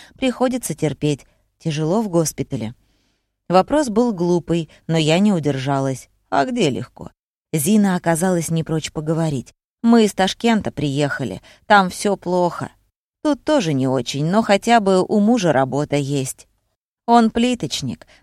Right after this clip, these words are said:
дома такие изразцы выкладывал, загляденье, а тут в новостройках кафель кладёт. Деньги платят, так и живём. Детей там дома на стариков оставили,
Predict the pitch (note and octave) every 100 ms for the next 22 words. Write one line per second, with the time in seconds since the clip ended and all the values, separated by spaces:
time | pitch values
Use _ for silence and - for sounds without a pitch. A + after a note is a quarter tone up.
0 | - G3+ G3+ F#3 F3 F3+ - F#3 F3+ E3
1 | D#3+ - - F#3 D3+ C#3 D3 C#3 C3 A#2+
2 | A#2 D3+ E3 F3+ E3+ E3+ E3 F3 D3+ C3
3 | - - - _ A#3 A#3+ E4 A#3+ A3 F#3+
4 | D#3 - G3+ A3+ D3+ - C#3+ C#3 C3+ C#3
5 | - C3+ B2+ C3+ G#2+ - _ - F3+ F#3+
6 | G#3+ F#3+ F#3 F3+ F#3+ G#3 - - - F3
7 | F#3+ D3 B2+ A#2+ C#3 C3+ C3+ _ - _
8 | _ _ G3+ G#3+ A3 C#4+ C4+ A#3 A#3 G#3+
9 | F#3+ A3 G#3+ D#3 D#3+ F3+ F3+ F#3+ - A3
10 | - C3+ - D3 C#3 C3 B2